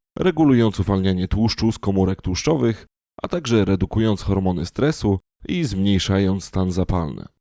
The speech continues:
Badania wykazały spójny związek między niskim spożyciem witaminy C a nadmiarem tkanki tłuszczowej. Co ciekawe, niski poziom witaminy C we krwi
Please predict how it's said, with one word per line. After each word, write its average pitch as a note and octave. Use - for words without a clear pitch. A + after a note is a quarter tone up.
Badania G3
wykazały B2+
spójny B2
związek F2+
między F2+
niskim C3+
spożyciem A2
witaminy F#2
C C3+
a G3
nadmiarem G2
tkanki -
tłuszczowej. F2+
Co E3+
ciekawe, G#2
niski G3
poziom G#2
witaminy F2+
C F#2
we F2+
krwi G3+